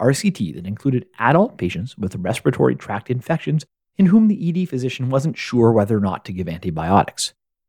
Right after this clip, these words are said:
When they compared to standard care, the use of a procalcitonin algorithm changed nothing. Antibiotic prescriptions were the same, clinical outcomes were the same, nothing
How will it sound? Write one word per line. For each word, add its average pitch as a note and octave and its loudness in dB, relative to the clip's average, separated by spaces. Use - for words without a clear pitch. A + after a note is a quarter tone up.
When C3+ -2
they C#3+ 0
compared F3+ 0
to G3 0
standard E3 2
care, - -2
the G#2 2
use C#3+ 4
of - -4
a B2 -2
procalcitonin C3+ -2
algorithm E3 4
changed C#3 2
nothing. F#2 -2
Antibiotic G#2+ 0
prescriptions C3 0
were A#2+ -2
the A2 -4
same, A#2 0
clinical G#2 0
outcomes G#2+ 2
were G#2+ 0
the G2 0
same, F2 -2
nothing F2+ 0